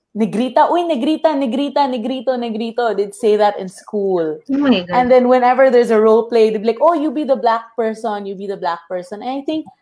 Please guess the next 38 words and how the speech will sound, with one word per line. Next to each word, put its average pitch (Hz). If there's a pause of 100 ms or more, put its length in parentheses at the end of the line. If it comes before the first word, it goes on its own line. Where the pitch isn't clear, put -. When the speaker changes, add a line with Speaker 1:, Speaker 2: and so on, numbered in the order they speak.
(240)
Speaker 1:
that 277
really 269
brings, 208
like, 190 (240)
someone's 320
self-esteem 220
really 190
goes 165
down. 156 (560)
But -
it 302 (160)
changes 320
you 185
in 202
the 202
process 208
because 220
you 233
start 220
asking, 180
like, 180
"Is 202
this 220 (960)
what 226
people 226
perceive 202 (560)
who 220
I 196
am? 247
Like, 185
I'm 202
just 208
a -
black 185
person. 190
I 185
have 180
no 180